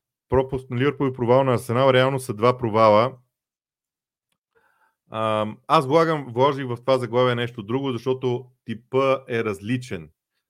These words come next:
Арсенал беше надигран, Ливърпул не можа да си вкара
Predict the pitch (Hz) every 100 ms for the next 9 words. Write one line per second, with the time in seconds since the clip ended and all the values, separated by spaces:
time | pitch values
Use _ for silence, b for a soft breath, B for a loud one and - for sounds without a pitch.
0 | - 110 113 123 127 127 127 127 110 107
1 | 107 123 160 - _ 117 117 127 127 120
2 | 110 107 117 104 - - 107 95 80